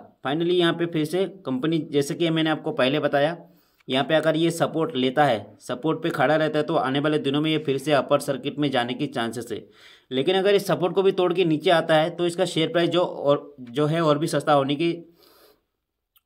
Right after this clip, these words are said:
पूरी चांसेस है, क्योंकि उसका जो प्राइस अर्निंग रेशियो है अभी भी हाई है, ठीक है।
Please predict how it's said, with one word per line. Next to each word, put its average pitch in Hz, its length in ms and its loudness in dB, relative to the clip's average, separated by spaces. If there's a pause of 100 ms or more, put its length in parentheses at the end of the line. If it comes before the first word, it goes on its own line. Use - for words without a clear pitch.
(180)
पूरी 160 180 2
चांसेस 170 400 0
है, 175 100 -2
क्योंकि 180 320 0
उसका 180 240 0
जो 175 120 0
प्राइस 147 300 0
अर्निंग 160 200 -2
रेशियो 147 280 0
है 147 100 -2
अभी 127 260 -2
भी 160 160 0
हाई 120 320 0
है, 107 120 -4 (560)
ठीक 202 160 0
है। 170 80 0